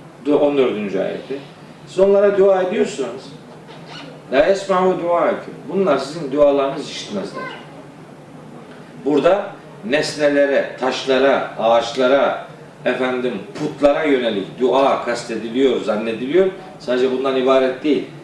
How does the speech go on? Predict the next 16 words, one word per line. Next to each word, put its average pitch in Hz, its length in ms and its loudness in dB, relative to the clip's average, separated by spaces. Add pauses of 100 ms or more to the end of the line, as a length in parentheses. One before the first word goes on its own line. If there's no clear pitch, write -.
(300)
Biz 127 160 -6
çok 180 200 -2
iyi 143 220 2
biliyoruz 185 460 2
ki 107 160 -2 (420)
Mekkeli 151 400 -2
müşriklerin 147 640 -2
ve 139 140 2
daha 151 200 4
önceki 139 280 -4
müşriklerin 123 600 -4
put 151 220 -12
diye 120 180 2
taptığı 135 500 2
varlıklar 143 480 2
aslında 156 520 0